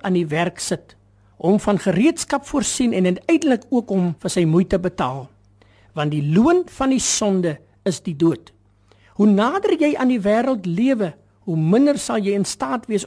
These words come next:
om teen die versoekings van die duiwel weerstand te bied. En hoe nader jy aan die Heer leef, hoe minder sal jy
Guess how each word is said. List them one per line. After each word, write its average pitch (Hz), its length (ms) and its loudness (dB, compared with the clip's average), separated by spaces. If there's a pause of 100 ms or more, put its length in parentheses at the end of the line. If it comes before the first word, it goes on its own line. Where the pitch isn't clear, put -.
om 170 100 -4
teen 170 220 -2
die 156 60 -6
versoekings - 600 -4
van 180 140 -6
die 175 80 -4
duiwel 170 480 -2
weerstand 220 720 -2
te 196 80 -4
bied. 160 300 -4 (520)
En 170 120 2
hoe 165 80 2
nader 247 480 2
jy 285 240 -2
aan 240 100 2
die 214 140 0
Heer 202 240 2
leef, 190 480 -2 (420)
hoe 160 140 -4
minder 190 420 4
sal 190 240 -2
jy 165 220 0